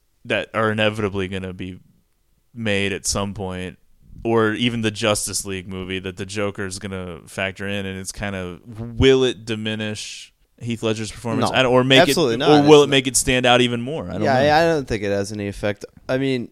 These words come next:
Speaker 2: although the, it's like with that Jack Nicholson Joker, they really, they went all in on that movie.
Speaker 1: Yeah, and, uh, u-, ultimately, even though I love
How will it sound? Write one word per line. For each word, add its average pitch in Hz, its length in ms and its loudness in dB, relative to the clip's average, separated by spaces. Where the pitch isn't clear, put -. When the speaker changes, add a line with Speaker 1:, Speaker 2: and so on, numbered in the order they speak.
Speaker 2:
although 170 440 6
the, 147 140 6
it's 156 160 0
like 165 180 4
with 160 120 -4
that 143 180 4
Jack 170 280 2
Nicholson 156 540 -2
Joker, 120 440 0
they 113 160 2
really, 113 520 2
they 147 140 6
went 208 220 6
all 151 260 4
in 175 140 2
on 107 160 0
that 120 180 0
movie. 98 480 -8
Speaker 1:
Yeah, 226 220 6
and, 151 320 -2
uh, 131 100 -12
u-, 147 100 -4
ultimately, 175 840 -4
even 160 240 -6
though 160 100 2
I 147 80 4
love 135 600 2